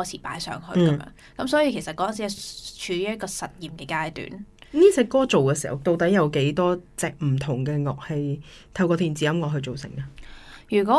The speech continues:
Speaker 1: 我冇記錯嘅話，大概，誒，五六十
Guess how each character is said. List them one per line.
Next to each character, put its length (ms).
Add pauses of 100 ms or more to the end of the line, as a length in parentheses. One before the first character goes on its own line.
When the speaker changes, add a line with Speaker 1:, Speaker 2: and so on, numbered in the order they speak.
Speaker 1:
我 80
冇 180
記 200
錯 260
嘅 100
話， 220
大 300
概， 100 (2500)
誒， 60
五 140
六 120
十 160